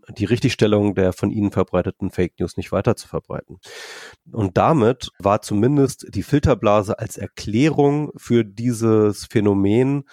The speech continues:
war rausgefallen. Denn es lag ganz offensichtlich nicht an technischen Hürden, dass diese Leute abgeschirmt waren von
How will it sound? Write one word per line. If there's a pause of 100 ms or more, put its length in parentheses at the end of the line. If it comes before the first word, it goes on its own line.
(420)
war
rausgefallen.
Denn
es
lag
ganz
offensichtlich
nicht
an
technischen
Hürden, (380)
dass
diese
Leute
abgeschirmt
waren (300)
von